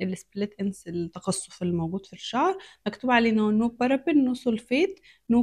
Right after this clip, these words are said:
paraffin، no mineral oil، و no دي اي اي، و no animal testing، يعني هو cruelty free. ان هو ما يجيش على ال-، تبعيدي عن العين خالص، ما يجيش على الوش، وكمان تبعديه عن الاطفال.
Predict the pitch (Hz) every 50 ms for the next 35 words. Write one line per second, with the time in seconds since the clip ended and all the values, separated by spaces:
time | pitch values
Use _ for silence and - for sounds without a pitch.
0 | 240 - 247 247 262 269 269 - - 359 427 466 453 - - - _ _ _ _
1 | _ - 226 247 262 262 254 254 254 254 254 247 233 214 202 - - - 269 311
2 | 349 392 381 339 294 254 233 220 220 220 240 254 240 214 185 185 220 247 - -
3 | 214 233 - - - 254 330 480 - - _ _ _ _ _ _ _ _ _ _
4 | _ 233 214 220 220 240 262 277 277 - - - 254 262 262 262 254 240 247 -
5 | 180 175 - - - 175 170 180 180 185 185 220 233 220 - - 226 233 226 226
6 | - 220 - - - - 160 160 147 - _ _ _ _ _ _ _ - 247 254
7 | 247 240 247 247 247 240 226 202 208 247 240 240 220 214 226 233 240 240 240 240
8 | - - 202 202 196 190 190 185 185 185 190 185 185 185 185 185 185 190 190 190
9 | 190 190 190 - 196 190 196 202 220 226 220 196 185 185 180 180 170 185 208 214
10 | 208 - - 233 254 277 285 269 - - 202 196 196 214 214 226 208 190 180 175
11 | 170 170 185 277 349 349 - - - - - - _ _ _ 202 208 208 214 202
12 | 202 - 214 226 247 247 240 196 180 185 185 208 226 220 190 202 214 208 208 -
13 | - - - - _